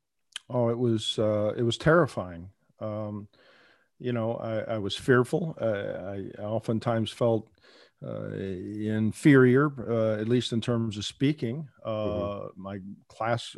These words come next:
Speaker 1: performance, I think, suffered some from that. I wasn't, you know, a-, an A student in school. I was a B, C student. I got by. But, uh,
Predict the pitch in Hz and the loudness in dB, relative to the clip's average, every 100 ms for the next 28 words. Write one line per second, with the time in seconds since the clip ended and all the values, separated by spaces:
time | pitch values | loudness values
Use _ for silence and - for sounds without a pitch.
0 | 113 - 113 120 113 120 113 120 107 - | -12 -6 -4 0 2 2 0 0 0 0
1 | 117 - - 151 120 110 127 120 123 110 | -4 -6 -18 -16 -12 -6 -2 -2 -2 -4
2 | - - 120 117 - 113 113 120 131 104 | -8 -8 -4 -4 -4 -4 -2 -2 -2 0
3 | 113 113 110 - _ - - - 113 113 | 0 0 0 -4 _ -20 -18 -4 0 2
4 | 113 104 - 110 113 117 - 113 113 123 | 2 -2 0 2 4 4 2 2 2 2
5 | 120 101 - - 107 117 123 101 101 _ | 0 -2 -2 -2 0 0 -2 -4 -8 _
6 | _ _ - 101 104 98 113 117 - 110 | _ _ -12 -8 -4 0 0 0 -2 -4
7 | - 104 113 117 101 110 107 98 104 113 | -2 -2 0 -2 -2 -4 -4 -4 -4 -4
8 | 143 - _ _ _ _ _ - 110 107 | -6 -14 _ _ _ _ _ -8 -2 -2
9 | 104 - 104 101 98 101 104 | -2 -2 0 2 2 0 -4